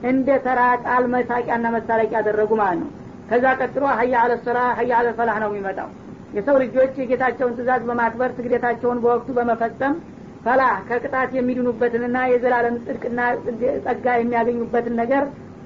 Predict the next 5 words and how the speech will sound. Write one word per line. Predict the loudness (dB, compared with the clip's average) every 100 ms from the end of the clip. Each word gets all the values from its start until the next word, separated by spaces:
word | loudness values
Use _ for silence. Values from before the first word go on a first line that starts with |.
| -2
ማስታወስና | -2 -2 0 2 2 0 0 2 2 0 -6 -14 -4
ማስተባበርን | -2 -2 -2 2 4 4 4 4 4
ነው | 2
የሚጠቁመው። | 2 0 0 -2 -4 -4 -8 -14 -18 -16 -6
እና | 0